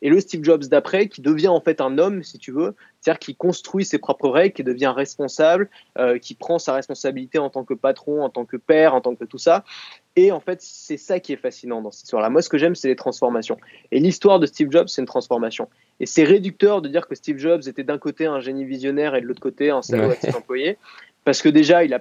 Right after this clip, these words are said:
Speaker 1: déjà ça, il y a beaucoup de choses qui ont changé, il a beaucoup changé dans sa vie, donc on peut pas dire c'est tel truc, c'est c'était, puis ça l'est plus, comme toi, t'es plus le même qu'il y a trois ans, et t'es pas le même que dans cinq ans.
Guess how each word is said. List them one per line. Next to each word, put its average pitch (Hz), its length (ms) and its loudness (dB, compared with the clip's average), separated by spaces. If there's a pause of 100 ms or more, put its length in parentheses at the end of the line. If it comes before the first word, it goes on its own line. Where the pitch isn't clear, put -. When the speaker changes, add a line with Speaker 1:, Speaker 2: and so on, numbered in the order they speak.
Speaker 1:
déjà 139 460 -6
ça, 117 260 -8 (460)
il 117 80 -12
y - 20 -4
a 135 40 -6
beaucoup 127 200 -12
de - 40 -8
choses 151 180 -4
qui - 80 -6
ont 131 120 -2
changé, 139 460 0
il 143 100 -2
a 120 60 2
beaucoup 127 240 -6
changé 139 340 0
dans 123 120 -2
sa - 140 -4
vie, 120 160 -4
donc 143 180 -4
on 120 40 0
peut 117 60 -2
pas 135 120 4
dire 139 220 2
c'est 151 400 4 (200)
tel 123 140 -2
truc, 214 260 0
c'est - 160 -16
c'était, 151 500 2
puis - 140 -8
ça 123 120 0
l'est 113 120 -4
plus, 202 220 -4
comme 123 260 -4
toi, 147 200 2
t'es 127 100 -2
plus 131 160 -8
le 131 40 -4
même 143 200 2
qu'il 120 120 -4
y 110 60 0
a - 40 -2
trois 123 280 0
ans, 156 160 4
et 123 60 0
t'es - 120 -8
pas 127 120 0
le 127 60 -2
même 139 200 -4
que - 80 -8
dans 117 200 -6
cinq - 260 -6
ans. 190 160 0